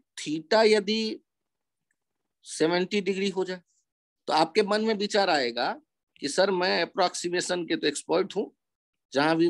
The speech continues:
मन करता है वहां लगा देता हूं, तो फिर गए काम से। कभी वो सही भी देगा और कहीं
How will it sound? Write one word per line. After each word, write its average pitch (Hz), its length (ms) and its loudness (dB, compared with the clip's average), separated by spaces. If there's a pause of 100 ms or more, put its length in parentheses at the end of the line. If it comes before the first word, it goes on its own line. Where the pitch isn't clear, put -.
मन 156 200 2
करता 139 320 0
है 151 60 0
वहां 135 180 -2
लगा 101 200 0
देता - 320 -12
हूं, 143 220 -8 (640)
तो 135 60 -4
फिर 135 220 2
गए 120 160 6
काम 110 200 -2
से। - 160 -14 (880)
कभी 113 200 2
वो 139 220 6
सही 123 300 2
भी 170 180 4
देगा 175 380 4
और 127 200 0
कहीं 117 340 -4